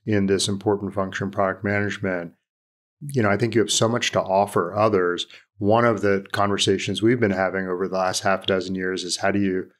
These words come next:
scale yourself and your knowledge? You know, how do you give back? Um, and, and there's only so many roles that you can have full time. And I think that,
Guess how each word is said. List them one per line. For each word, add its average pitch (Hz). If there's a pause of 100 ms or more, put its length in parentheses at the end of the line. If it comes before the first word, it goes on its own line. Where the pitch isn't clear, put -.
(160)
scale 98
yourself 95
and 92
your 87
knowledge? 85 (380)
You -
know, 101
how 107
do 113
you 101
give 90
back? 90 (440)
Um, 85
and, 87
and 98
there's 95
only 104
so 107
many 101
roles 104
that 98
you 101
can 98
have 92
full 92
time. 95 (600)
And 104
I 104
think 110
that, 98